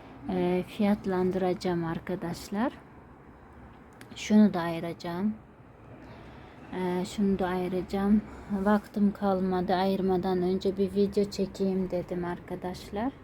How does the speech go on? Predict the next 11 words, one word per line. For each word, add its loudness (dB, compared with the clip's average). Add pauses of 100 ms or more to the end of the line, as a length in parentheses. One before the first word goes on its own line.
(640)
Şöyle 0 (200)
Rex -2
begonyaları 0
kaçırmayın. 0
Gerçekten -2
muhteşemler -4
arkadaşlar. -6 (720)
Bayıldım. 0
Hatta -4
şu -8
siyah, -2